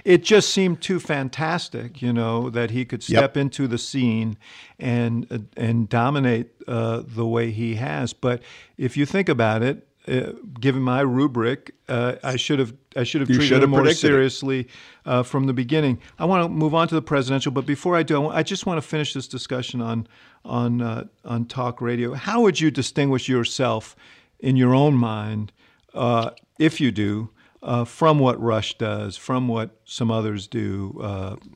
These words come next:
Speaker 1: uh,
Speaker 2: It's like a television network where different anchors have different styles and different shows. O'Reilly is different, Hannity, who is different from, um, uh, uh, let's say, Brian Williams, who is different from Lester Holt, who is different from,
Speaker 1: Mm-hmm.
Speaker 2: uh, Jake Tapper. They're all different. They all have different styles.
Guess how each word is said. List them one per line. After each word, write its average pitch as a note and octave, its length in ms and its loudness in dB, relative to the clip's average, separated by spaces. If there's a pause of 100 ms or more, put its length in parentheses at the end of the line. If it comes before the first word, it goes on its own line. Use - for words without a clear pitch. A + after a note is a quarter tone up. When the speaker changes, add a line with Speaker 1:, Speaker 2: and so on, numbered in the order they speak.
Speaker 1:
uh, G#2+ 80 -12 (300)
Speaker 2:
It's C3+ 220 4
like F3 140 8
a F3 60 6
television B2+ 520 4
network G2+ 420 0
where G2 320 2
different F#2+ 440 0
anchors F#2+ 400 -2
have E2+ 180 -2
different F2+ 320 -4
styles E2+ 560 -4
and F#2 120 -6
different E2 320 -4
shows. E2 440 -4 (100)
O'Reilly G2+ 440 2
is F2+ 100 -2
different, F2+ 340 -2
Hannity, E2+ 400 0
who E2+ 140 -2
is D#2 80 -6
different E2 400 -6
from, E2 380 -4 (140)
um, D2+ 360 -6 (480)
uh, F#2+ 300 -10 (280)
uh, G2 160 -16
let's F#2+ 160 -8
say, F#2 100 0
Brian E2+ 320 2
Williams, F2 260 0
who E2+ 80 -2
is E2 80 -4
different E2 300 -4
from E2 140 -6
Lester E2 280 -6
Holt, E2 220 -4
who E2+ 120 -4
is D#2 100 -12
different D#2+ 320 -6
from, C3 180 2 (460)
Speaker 1:
Mm-hmm. - 60 -8
Speaker 2:
uh, G#2 80 -6
Jake F2+ 260 -2
Tapper. F2+ 340 -4
They're D3+ 160 4
all F#3 140 6
different. F3+ 380 2
They G#2+ 80 -2
all A2 80 2
have A#2+ 140 -2
different A#2 260 -4
styles. D#2 300 -6